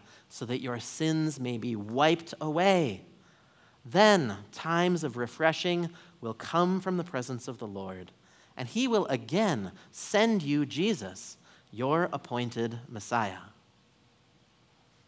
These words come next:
Now, when Jesus was on the cross, he prayed,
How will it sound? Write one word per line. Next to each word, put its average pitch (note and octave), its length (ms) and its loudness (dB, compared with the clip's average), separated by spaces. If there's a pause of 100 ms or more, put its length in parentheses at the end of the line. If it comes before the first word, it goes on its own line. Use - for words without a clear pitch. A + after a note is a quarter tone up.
(300)
Now, A#2+ 140 -2
when B2+ 160 0
Jesus F3+ 340 0
was E3 140 0
on D#3 160 6
the D#3+ 80 0
cross, G2+ 500 -4 (420)
he F3 140 0
prayed, B2 540 0